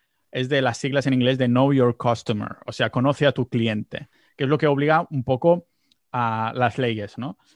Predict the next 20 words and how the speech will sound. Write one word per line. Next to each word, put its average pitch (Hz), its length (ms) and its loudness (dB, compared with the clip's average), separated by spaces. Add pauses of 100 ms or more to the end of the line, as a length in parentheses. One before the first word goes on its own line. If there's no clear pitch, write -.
(260)
Ah, 135 160 0
¿por 147 140 0
qué 190 100 0
hacerlo 190 400 0
sin 165 300 -6
Kaiser, 127 500 -2
es 120 140 -4
decir, 120 340 -6
sin 123 200 -4
dar 127 160 0
datos? 110 280 -6
Es 143 120 -6
porque 175 240 -6
recuperamos 151 560 0
esta 139 200 0
libertad, 131 500 2
seguridad 113 640 0 (160)
y 120 120 -6
privacidad, 110 640 0
¿no? 113 240 -2